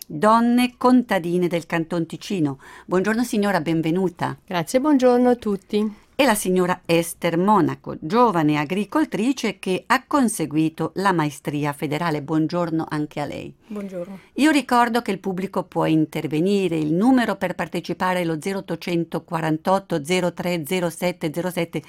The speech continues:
Speaker 1: quindi tutti coloro che sono, eh, diciamo, riguardati dalle problematiche, dalle difficoltà dell'agricoltura in Ticino possono intervenire, perché questa trasmissione è proprio dedicata a questo tema.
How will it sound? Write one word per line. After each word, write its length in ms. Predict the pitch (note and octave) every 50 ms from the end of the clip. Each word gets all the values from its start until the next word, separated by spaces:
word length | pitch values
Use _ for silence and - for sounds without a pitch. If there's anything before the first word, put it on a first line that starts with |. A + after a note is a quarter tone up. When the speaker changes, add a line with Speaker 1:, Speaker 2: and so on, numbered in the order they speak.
| - - - - - - - -
Speaker 1:
quindi 460 | - G#3 A3+ A3+ A3 G3 F#3 F#3+ - _
tutti 480 | - C4 C4+ C4 - - - G#3+ G3 -
coloro 480 | - F#3+ F#3+ G3+ G3+ G3+ F3+ F3 E3+
che 100 | - F3
sono, 600 | D#3 - - - G3 F#3 F3+ F3+ F3 E3 D#3+ D3+ - - - - - -
eh, 220 | D#3+ E3 D#3+ D#3
diciamo, 400 | D3+ D#3 - - G3 F#3 F3 E3+
riguardati 880 | E3+ F#3 F3 D#3+ E3+ E3+ E3 D#3 F#3+ F#3+ F#3 F3 E3+ - - D#3 D3+ C#3+
dalle 260 | D#3 D3+ D3+ D3+ D3+
problematiche, 960 | - - D3+ C#3 D#3 D#3+ E3+ F#3 F#3 F3+ F3 - - E3 D#3 - - D3+ D3 - - - - -
dalle 380 | D#3 D3+ D#3+ D#3 D#3 D#3 D#3 C#3
difficoltà 840 | D3+ D#3 - - - D3+ - - E3 D#3 D#3 - - F#3 F3+ D#3+ - - - - -
dell'agricoltura 840 | - D3 F#3 F#3 E3+ D#3 C#3+ E3 E3 D#3+ - E3+ D#3 - - D3+ E3
in 100 | D#3 E3
Ticino 460 | D#3+ G3 F#3 - - E3+ E3 D#3+ D#3
possono 500 | - - D#3+ D#3+ D#3+ - - D#3 D3 D3
intervenire, 800 | D3+ D3+ D3 C#3+ - D#3+ D#3+ D#3+ F#3 F3 D#3+ D3 C#3+ C#3+ D3+ D#3 - - - - -
perché 280 | - D3 C#3+ - D#3+ D3+
questa 320 | - F#3+ F#3 - - D#3
trasmissione 760 | - - D#3+ E3 E3+ F#3+ F3+ F3+ - - E3 D#3 D3+ C#3+ C#3+ C#3 - - _
è 140 | - G#3 G#3
proprio 380 | - C#3+ C#3 C#3 - - D#3 -
dedicata 800 | E3+ F3+ A#3 F3+ F3 D#3+ - - C3+ C3+ C#3 C#3+ - C#3+ C#3+ -
a 120 | - D#3 -
questo 460 | - C#3+ C#3 C3+ - - - C#3+ -
tema. 420 | - F#3+ F3+ D#3 D3 E3+ G#3+ C4+